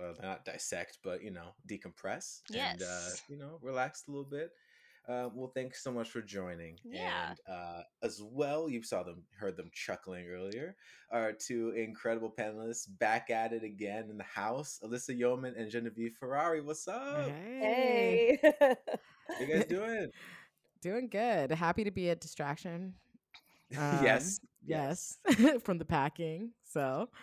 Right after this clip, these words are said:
Speaker 3: yeah.
Speaker 4: Oh, yeah. I hate packing too. So any way to, like, to, like, ease that pain and then
Speaker 2: <laughs>
Speaker 4: also get to, like, rant endlessly about a movie, perfect. Like,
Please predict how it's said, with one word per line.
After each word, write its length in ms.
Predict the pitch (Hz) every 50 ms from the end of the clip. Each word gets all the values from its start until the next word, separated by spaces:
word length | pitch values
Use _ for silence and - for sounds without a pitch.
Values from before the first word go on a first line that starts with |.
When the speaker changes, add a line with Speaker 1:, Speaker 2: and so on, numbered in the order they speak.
| - - - - - _ _
Speaker 3:
yeah. 340 | 127 135 139 123 78 - 180 - _ _ _ _ _ _ _ _ _ _ -
Speaker 4:
Oh, 100 | 226 196
yeah. 280 | 190 180 165 - - 180 - _ _ -
I 140 | - 226 247
hate 200 | 233 247 226 226
packing 340 | - 226 208 202 202 185 190
too. 240 | - - 208 180 170 165
So 160 | - 196 170
any 160 | 175 196 208
way 240 | 202 196 185 180 175 170
to, 60 | 170
like, 160 | 165 160 160 - _ _ _ - -
to, 200 | 196 165 165 147
like, 140 | 170 170 160 -
ease 180 | - 190 190 175
that 220 | 202 190 196 -
pain 320 | - 214 202 202 208 214 208 -
and 180 | - 190 190 185
then 140 | 190 190 190
Speaker 2:
<laughs> 0 |
Speaker 4:
also 520 | 170 170 180 175 - 208 196 196 214 226 - - - - _ _ _ _ _ _
get 160 | 208 196 -
to, 100 | - 214
like, 400 | 196 196 190 185 180 170 - - - _ _ _ _ _
rant 320 | 185 180 190 190 196 196 - - -
endlessly 460 | 190 185 185 196 202 - - 202 190
about 200 | 180 190 185 180
a 20 | 180
movie, 500 | 180 175 180 175 196 220 240 262 254 - _ _ _
perfect. 480 | _ 196 185 175 - - - - - - - - _
Like, 200 | - 180 170 -